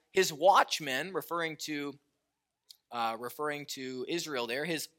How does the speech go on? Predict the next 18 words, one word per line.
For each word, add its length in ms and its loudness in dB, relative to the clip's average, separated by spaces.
watchmen 580 6
are 220 6
blind. 880 8
They 160 8
are 160 12
all 320 12
ignorant. 640 8
They 120 8
are 140 10
all 260 12
dumb 540 6
dogs. 800 6
They 120 8
cannot 480 8
bark, 380 12
sleeping, 680 0
lying 420 8
down, 380 6